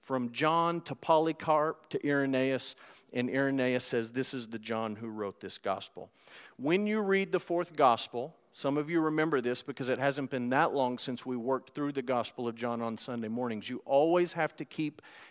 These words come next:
in the front of your mind, not the back, the front of your mind, John chapter twenty, verse thirty and thirty-one. It's the thematic verse for the Gospel of John. I think I have it. We can throw it up on the screen.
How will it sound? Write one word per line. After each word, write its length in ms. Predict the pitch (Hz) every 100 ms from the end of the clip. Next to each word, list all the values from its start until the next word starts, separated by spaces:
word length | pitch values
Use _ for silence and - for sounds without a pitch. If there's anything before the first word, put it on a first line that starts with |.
| -
in 180 | 143 131
the 80 | 131
front 360 | - 180 185
of 100 | 160
your 140 | 135 123
mind, 280 | 104 95 101
not 220 | 135 -
the 80 | 170
back, 480 | 147 110 - -
the 80 | 135
front 380 | - - 160 180
of 120 | 170
your 120 | 156
mind, 520 | 139 123 104 104 113 - - - - _ 117
John 360 | 127 135 156 175
chapter 420 | 180 165 - 160
twenty, 560 | - 156 127 110 131 - _ _ _ -
verse 360 | 123 117 -
thirty 420 | - 139 147 156 151
and 160 | 143
thirty-one. 600 | 151 139 135 127 117 107 -
It's 240 | 117 -
the 200 | - 117
thematic 840 | - - 127 127 131 143 160 175 175
verse 340 | 139 147 147
for 180 | - 139
the 80 | 123
Gospel 540 | 123 127 135 - 131
of 80 | 120
John. 320 | 117 120 107
I 40 | 110
think 220 | 180 185
I 80 | 151
have 220 | 143 135
it. 60 |
We 100 | 123
can 160 | - 117
throw 220 | - 127
it 60 | 123
up 160 | 120
on 120 | 120 113
the 80 |
screen. 480 | - - 123 113 92